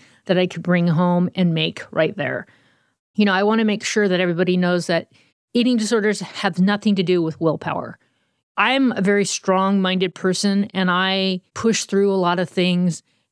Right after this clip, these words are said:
and I don't let myself slack, I guess, in other words. I push myself probably too much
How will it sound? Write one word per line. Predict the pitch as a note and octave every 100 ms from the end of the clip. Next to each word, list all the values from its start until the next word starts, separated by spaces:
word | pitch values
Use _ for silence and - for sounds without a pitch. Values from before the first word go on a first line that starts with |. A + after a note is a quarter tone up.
| -
and | F#3+ F#3 F3+ F3
I | - F#3+
don't | G3 F#3+
let | A#3+
myself | G3 F3+ - - F3 F3 E3 - - _ _ _ _ _ _
slack, | - - F#3 D#3+ G3+ - _ _ -
I |
guess, | G#3 F#3+ G3+
in | G3+
other | F#3+
words. | F#3 G3+ G3+
I | -
push | F#3 - G3
myself | G#3 G3+ G#3 G3 - - _
probably | F#3+ F#3 E3+
too | F3 G#3+
much | A3 D#4 B3+ -